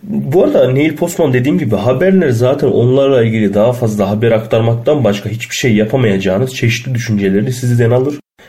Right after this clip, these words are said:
ve siz de buna karşı hiçbir şey yapamazsınız demiş. Yani haberi izlersiniz ve o kadar, bitti. Onun ötesinde hiçbir şey yapamazsınız. Geçtik. Çok sıkıldım. Böyle ya, çok toparlamak istemiyorum ama çok sıkılıyorum.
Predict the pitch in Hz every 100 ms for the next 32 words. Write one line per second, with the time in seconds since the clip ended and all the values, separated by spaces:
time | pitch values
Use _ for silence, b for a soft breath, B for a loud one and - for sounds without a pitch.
0 | _ 135 135 202 160 120 123 160 - 123
1 | 107 - - - 127 160 139 143 123 113
2 | 95 - 92 90 82 - - - _ _
3 | _ _ _ _ _ _ 123 113 95 101
4 | 135 101 120 135 143 113 - 123 110 98
5 | 98 90 - - - - - 120 127 117
6 | 92 92 - 123 101 104 85 - - 95
7 | 117 117 - - - _ _ _ _ -
8 | 104 - - 92 92 143 143 - - _
9 | _ _ _ _ _ _ _ _ _ _
10 | _ _ _ _ _ _ _ - 180 240
11 | 196 123 120 123 127 151 - 143 151 147
12 | 147 143 - 135 120 113 110 120 127 127
13 | 131 123 - - - 123 - - 110 110
14 | 110 135 131